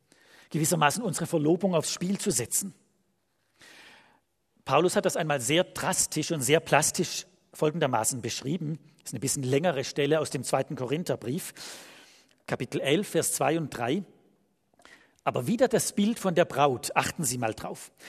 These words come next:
„Ich kämpfe mit leidenschaftlichem Eifer um euch.“ Das schreibt er an eine bestimmte Ortsgemeinde,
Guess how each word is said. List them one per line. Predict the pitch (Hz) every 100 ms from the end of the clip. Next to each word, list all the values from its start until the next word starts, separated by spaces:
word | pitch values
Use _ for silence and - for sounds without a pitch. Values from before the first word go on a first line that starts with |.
| - -
„Ich | 254 - -
kämpfe | 190 240 247 208
mit | 170 165
leidenschaftlichem | 156 220 247 - 185 - 220 - 220
Eifer | 156 185 175 202
um | 220 208
euch.“ | 139 110 90 -
Das | - 110
schreibt | - 127 -
er | 151
an | 143 -
eine | 135 127
bestimmte | 127 - 160 - 160
Ortsgemeinde, | 151 - - 120 110 123 135